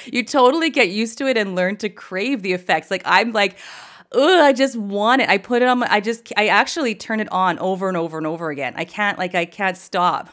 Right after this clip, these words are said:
<laughs> It feels so good. So do check out my interview with Ken Cedar of The Science of Light, dear friend and the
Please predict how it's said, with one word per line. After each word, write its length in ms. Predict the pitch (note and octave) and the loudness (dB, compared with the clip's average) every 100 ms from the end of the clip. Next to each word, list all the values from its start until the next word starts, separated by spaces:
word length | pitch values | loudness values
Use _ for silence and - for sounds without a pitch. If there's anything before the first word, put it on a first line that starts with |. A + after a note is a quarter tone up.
| - - | -16 -14
<laughs> 140 | - - C4+ | -6 -2 0
It 80 | C#4 | -2
feels 300 | - A#3+ A#3 | -2 0 0
so 240 | - C4 A3+ | 0 0 0
good. 480 | G3 G#3 F3 D#3+ - - - - - - - | 2 2 2 -2 -12 -20 -20 -20 -20 -20 -20
So 240 | - C4+ B3+ | 2 4 6
do 260 | A3+ C#4 | 2 -4
check 260 | D#4+ G4+ F4+ | -2 -2 0
out 160 | D4 C4 | 2 2
my 120 | B3 | 0
interview 360 | G#3+ A#3 A3+ | -2 -4 -2
with 160 | A3 A3 | -2 -4
Ken 240 | A3 G3+ | -6 -6
Cedar 360 | G3 F#3+ F#3 G#3+ | -6 -6 -4 -4
of 100 | F#3+ | -4
The 100 | F#3+ | -6
Science 380 | F#3+ F3 E3+ F3 | -6 -4 -4 -6
of 160 | F#3 | -6
Light, 400 | E3 E3+ F#3 E3+ | -2 -2 -2 -8
dear 440 | - G#3 G#3 A3 A3 | -8 -4 0 0 -2
friend 680 | - F#3+ F3+ F#3 G3 A3 - | -6 -2 0 2 0 -6 -6
and 200 | F#3 F3+ | -6 -4
the 200 | F3+ E3 | -6 -8